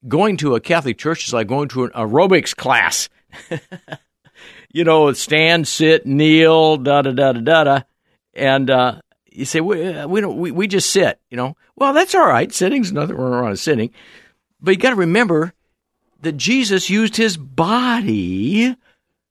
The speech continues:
as well as his heart and his mind when he prayed. He used his body. Really, yeah. For example, he walked. Re-, yeah, he walked to Jerusalem on a pilgrimage with Mary and Joseph. In Luke chapter two, he went on a pilgrimage,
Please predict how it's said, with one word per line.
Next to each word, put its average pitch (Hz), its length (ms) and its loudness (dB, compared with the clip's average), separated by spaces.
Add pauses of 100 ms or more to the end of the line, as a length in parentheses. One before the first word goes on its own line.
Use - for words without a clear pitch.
(120)
as 147 180 -4
well 160 240 2
as 175 100 0
his 156 180 -4
heart 147 260 -2
and 151 100 -2
his 127 160 -4
mind 120 400 -2 (460)
when 185 180 -2
he 214 140 4
prayed. 220 840 -4 (200)
He 359 200 -6
used 370 180 2
his 339 200 -2 (340)
body. 349 580 -2 (300)
Really, 196 460 -2 (100)
yeah. 214 280 -4 (240)
For - 180 -4
example, 185 240 2
he 185 80 4
walked. 202 680 2 (340)
Re-, 98 400 -10
yeah, - 200 -14 (140)
he 147 120 -4
walked 135 380 0
to 147 100 -4
Jerusalem 127 600 0
on 113 140 -2
a 110 60 -4
pilgrimage 117 580 -2
with 117 160 -4
Mary 110 280 -2
and 101 140 -4
Joseph. 120 480 -2
In 95 120 -10 (380)
Luke 117 240 -2
chapter 117 380 -4
two, 127 320 -2
he 113 60 0
went 110 220 -4
on 101 140 -4
a 82 40 -8
pilgrimage, 117 680 -4